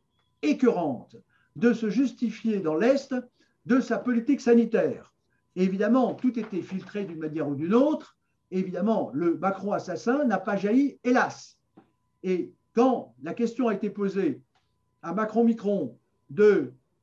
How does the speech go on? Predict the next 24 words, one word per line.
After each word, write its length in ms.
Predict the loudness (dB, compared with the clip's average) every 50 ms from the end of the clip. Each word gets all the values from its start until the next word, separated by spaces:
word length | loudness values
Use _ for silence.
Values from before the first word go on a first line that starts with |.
| _ _ _ _ -14 -10
la 80 | -8 -6
question 400 | -4 -6 -2 0 0 0 0 -2
du 80 | -4
manque 320 | 0 2 4 6 6 6 6
de 80 | 4
lits 220 | 4 4 4 2 0
qu'il 160 | -2 -4 -4
avait 120 | -4 -4
supprimé, 600 | -6 -8 -10 -8 -6 -2 0 2 2 2 2 0 -2
évidemment, 640 | -2 0 0 0 0 0 0 0 -2 -6 -10 -12 -10
avec 280 | -8 -6 -6 -6 -6
son 200 | -6 -6 -4 -2
art 200 | -2 -2 -2 0
de 80 | 0 0
la 100 | 0 0
défausse, 580 | 0 -2 -2 -2 -4 -4 -4 -4 -8 -10 -14 _ _ _ _ _
plus 280 | 4 6 6 6 6 4
son 260 | 2 -4 -6 -6 -4
service 400 | -2 -2 -2 -2 -2 -4 -2 0
d'ordre, 480 | 0 2 2 2 0 -2 -6 -8 -12 _ _ _ _
plus 300 | 2 4 6 6 6 4
ses 260 | 2 0 -2 -2 -2
filtres, 560 | 0 -2 -2 -2 -2 -4 -4 -6 -10 -10 -12 -12 _ _ _ _ _
plus, 440 | 4 6 8 8 8 6 2 -2